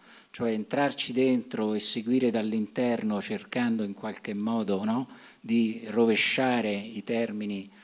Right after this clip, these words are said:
del consenso. Beh, insomma, questo per certi versi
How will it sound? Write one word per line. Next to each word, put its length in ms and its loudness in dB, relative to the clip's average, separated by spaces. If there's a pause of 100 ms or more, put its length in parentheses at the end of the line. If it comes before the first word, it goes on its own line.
(200)
del 240 -4
consenso. 920 -4 (640)
Beh, 140 2
insomma, 480 0
questo 380 4
per 160 0
certi 400 -2
versi 760 -2